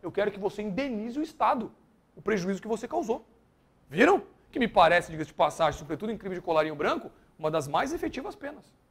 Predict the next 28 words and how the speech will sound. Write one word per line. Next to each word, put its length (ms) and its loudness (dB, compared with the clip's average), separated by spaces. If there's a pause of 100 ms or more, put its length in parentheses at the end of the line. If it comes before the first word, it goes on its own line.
(420)
Uma 60 -18
das, 160 -2
uma 80 -18
das 160 -8
mais 220 -8
efetivas. 540 -14 (340)
Não 180 4
é 40 4
uma 100 0
condenação 380 -6
criminal, 340 2
uma 100 4
condenação 360 -6
civil 340 4 (200)
que 80 -8
tem 160 2
uma 160 0
das 120 4
maiores 280 8
efetividades. 640 -2 (420)
Viram 260 6
isso? 240 -2 (180)
Então, 380 10
um 240 4
caso, 640 8 (640)
três 420 12
repercussões 680 -2
jurídicas. 560 -8